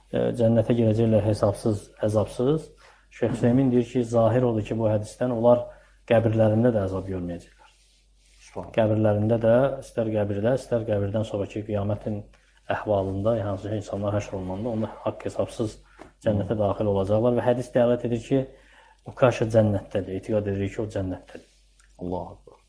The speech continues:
Speaker 2: E, sonuncu sualları da oxuyuram. İşə namazını, bunu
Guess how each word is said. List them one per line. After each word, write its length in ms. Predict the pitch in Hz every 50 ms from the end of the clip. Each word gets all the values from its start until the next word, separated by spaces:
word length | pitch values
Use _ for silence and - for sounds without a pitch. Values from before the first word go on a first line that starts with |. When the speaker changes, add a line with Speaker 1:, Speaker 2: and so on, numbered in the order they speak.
| _ _ _ _ _ _ _ _ _ _ _ _ _ _ _ _ _ _ _ _ _ _ _ _ _ - - _ _ _ _ _ _
Speaker 2:
E, 80 | - 101 101 101 98 98 98 98 95 95
sonuncu 340 | - - 139 131 131 139
sualları 400 | 143 - 123 107 104 107 104 101
da 40 | 92 95
oxuyuram. 300 | - 101 92 104 104 - - -
İşə 220 | - - 147 143
namazını, 480 | 135 123 120 113 110 104 113 113 117 117 117 107 - - - _
bunu 340 | 101 104 104 107 117 123